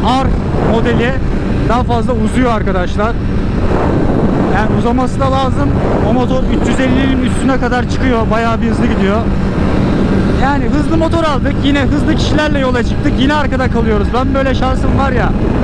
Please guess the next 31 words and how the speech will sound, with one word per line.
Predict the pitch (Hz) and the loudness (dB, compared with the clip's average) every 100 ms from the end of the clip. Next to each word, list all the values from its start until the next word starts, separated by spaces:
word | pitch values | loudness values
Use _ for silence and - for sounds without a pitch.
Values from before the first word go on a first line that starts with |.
| - - - 208 | 0 0 0 2
Bir | |
Z | 262 | 2
X | 233 277 - | 2 0 0
on | 294 277 | 0 0
gelse | 277 262 302 | 0 0 0
de | 294 | 0
geçsem, | 247 247 - 254 233 | 0 0 0 0 0
bin | 233 | 0
R | 254 262 | 0 0
R | |
gelse | 254 254 247 269 | 0 0 -2 -2
de | |
geçsem, | 262 240 233 - 240 226 202 - 208 214 | 0 0 0 0 0 0 0 0 0 0
R | 247 | 0
bir | 277 | 0
gelse | 269 269 285 | 0 0 0
de | 294 | 0
geçsem. | 247 247 - 262 254 - - 208 208 208 214 208 - - - - - - | 0 0 0 0 0 0 0 0 0 0 0 0 0 0 0 0 0 2
Gittik | - 277 294 262 | 0 0 0 0
en | 302 | 0
hızlı | 285 269 | 0 0
motorla | 269 262 277 262 226 | 0 0 0 0 0
çıktık | - - - 190 | -2 -2 0 0
ya. | 180 170 - - - - - - - - - - - - - | 0 0 0 0 0 0 0 0 0 0 0 0 0 0 0
Neyse | 262 302 302 247 | 0 0 0 0
ama | 214 208 | 0 0
biz | - 285 | 0 0
öylesine | 277 269 254 240 | 0 0 0 0
motorları | 254 240 247 247 247 | 0 0 0 0 0
test | 254 - | 0 0
ediyoruz. | 233 196 196 233 | 0 0 0 0